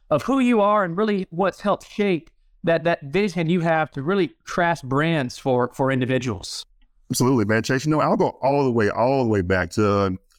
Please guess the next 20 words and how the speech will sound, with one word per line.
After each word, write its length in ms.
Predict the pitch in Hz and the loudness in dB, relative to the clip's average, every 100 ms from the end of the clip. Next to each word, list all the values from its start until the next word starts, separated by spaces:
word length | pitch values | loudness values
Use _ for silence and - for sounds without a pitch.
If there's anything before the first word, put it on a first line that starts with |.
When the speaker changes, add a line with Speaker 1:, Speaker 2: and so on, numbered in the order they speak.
| _ - | _ 2
Speaker 2:
nineteen 840 | 107 131 143 - 147 143 143 135 | 4 4 2 0 0 2 4 4
ninety-five. 840 | 127 120 110 120 113 92 - - _ _ - | 2 0 -2 -2 0 -2 -6 -12 _ _ -10
So, 540 | - 110 101 98 95 _ - - - | -2 2 2 0 -2 _ -20 -14 -2
and 160 | 90 | 0
I'll, 100 | 87 107 | 0 0
I'll 140 | 123 | -2
skip 220 | - 120 101 | 0 0 2
ahead, 320 | 104 98 95 | 2 2 2
don't 100 | 101 | 2
worry, 260 | 98 92 | 2 2
um, 480 | 90 92 92 90 90 - | 2 0 0 -2 -6 -2
but 180 | 82 - | -2 0
for 60 | |
the 80 | 98 | 0
interest 260 | 98 - - | 0 -2 -6
of 80 | |
time. 380 | 80 101 92 87 | -2 0 0 -2
But 320 | 85 95 92 | -2 0 0
I 140 | - 123 | 0 0
was, 580 | 147 135 120 113 92 | 0 2 2 0 -2